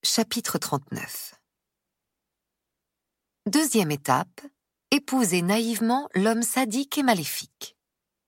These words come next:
Andy et moi sommes mariés depuis trois mois, et parfois je dois me pincer. Nous ne nous sommes pas tournés autour longtemps. Avant de rencontrer Andy, tous les hommes avec qui je sortais voulaient juste s'amuser.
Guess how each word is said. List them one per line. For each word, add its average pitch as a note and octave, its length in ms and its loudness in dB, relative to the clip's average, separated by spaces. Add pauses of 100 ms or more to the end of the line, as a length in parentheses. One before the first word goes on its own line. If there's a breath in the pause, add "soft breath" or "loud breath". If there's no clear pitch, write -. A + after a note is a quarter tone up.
(960)
Andy F#3+ 400 4
et F3 80 0
moi E3 180 2
sommes D#3+ 300 -2
mariés C#3 340 0
depuis C#3 260 -6
trois - 240 0
mois, C#3 300 -6 (540)
et G#3+ 100 2
parfois - 400 0
je E3 140 -2
dois D#3+ 160 2
me E3 80 -2
pincer. - 480 -6 (840)
Nous F#3 140 2
ne F3+ 120 0
nous F3+ 80 0
sommes D#3 280 0
pas D#3 100 4
tournés C3 320 -2
autour A#2+ 300 -6
longtemps. A#2+ 340 -8 (960)
Avant E3+ 260 2
de E3+ 80 0
rencontrer D#3+ 500 -2
Andy, D3 440 -2 (400 soft breath)
tous - 100 -2
les G#3 200 4
hommes F#3+ 120 2
avec D3 220 -4
qui E3+ 160 -4
je D3 80 -2
sortais D#3+ 380 0
voulaient C#3 200 0
juste C3 320 -2
s'amuser. B2 480 -4